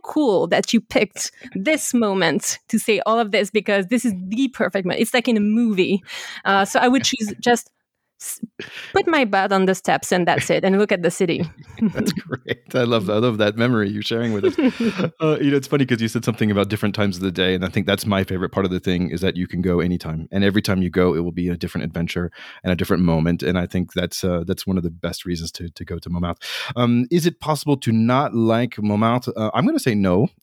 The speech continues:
Speaker 2: uh, in the fact that it has everything, you know, so you're something that's gonna please you, you know. Uh, my, my wife, uh, I talked to her about it, and she's like, "Well, it's not her favorite part. She prefers the Marais. She finds it a bit too touristy." Okay, you can, everybody have their own opinion, but for me, honestly, you have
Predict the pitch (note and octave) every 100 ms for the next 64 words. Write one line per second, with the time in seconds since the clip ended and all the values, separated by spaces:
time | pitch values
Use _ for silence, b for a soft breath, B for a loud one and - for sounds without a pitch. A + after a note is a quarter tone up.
0 | G2+ G2 F#2+ A2 G#2+ A2+ G#2 G#2+ - G#2+
1 | F2 F2+ G2+ E3 B3 B B B - G#2+
2 | B2 B2+ G2+ F#2 G2 - G#2+ A2 G#2 -
3 | G2+ - G#2+ A2 D3+ A#3+ F#3+ A2+ A#2 D#3+
4 | - A2+ A2 A#2 A#2+ C#3+ F3+ G#3+ - C3+
5 | B2+ B2+ D3+ - C3 C3+ A#2+ A2+ B2 B2
6 | C#3 F3 D#3+ - A#2 B2 C3 A#2+ - A#2
7 | - A2+ - A#2 - G2 F#2+ G#2 G#2 G#2
8 | - F#2 F2+ F2 G2 - F#2 - G2 G2
9 | G#2 G2+ B B _ E4+ A#3 G#3 G3 F3
10 | E3 D#3+ D3 C3+ B2 A2 G#2 F#2+ F#2+ F#2
11 | F2+ F#2+ B B B B _ - G#2+ G#2+
12 | G2+ - F#2 F#2 F#2+ F#2 F2 E2